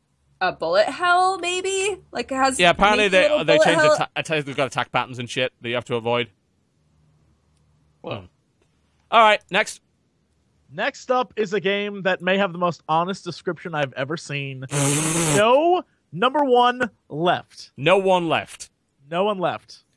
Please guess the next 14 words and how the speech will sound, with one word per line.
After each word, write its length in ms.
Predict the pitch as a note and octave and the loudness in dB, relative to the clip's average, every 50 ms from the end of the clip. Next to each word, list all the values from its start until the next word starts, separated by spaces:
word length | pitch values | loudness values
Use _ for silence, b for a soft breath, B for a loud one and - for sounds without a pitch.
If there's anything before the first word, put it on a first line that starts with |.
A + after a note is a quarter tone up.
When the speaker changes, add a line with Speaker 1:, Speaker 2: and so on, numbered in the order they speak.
| _ _ _ _ - | _ _ _ _ -2
Speaker 2:
Yep. 280 | C#3 E3 G#3+ A3+ - _ | 2 2 2 2 0 _
Speaker 4:
Just 240 | - G#3+ - - E3+ | -10 -10 -10 -8 -4
read 200 | G3+ A#3+ C4+ G3+ | -4 -2 -2 0
that 80 | - | 0
Speaker 1:
Okay. 140 | - - - | 0 0 0
Speaker 4:
description. 520 | - - - A#3 F#3+ - - E3 C#3 C3 B2 _ _ _ _ _ _ | -2 -2 -2 -4 -4 -4 -8 -10 -10 -10 -12 _ _ _ _ _ _
It's 140 | - F#3+ - | -12 -12 -6
the 80 | - C#4 | 0 0
most 180 | C4+ - - - | 0 0 0 2
honest 220 | G#3 A3 A3 G#3+ | 4 4 6 4
Speaker 2:
Hey, 60 | F3+ | 4
Speaker 4:
thing 120 | G3+ C4 B3 | 2 0 0
I've 140 | F3+ G3+ | 4 4
Speaker 2:
hey, 60 | G#3+ | 4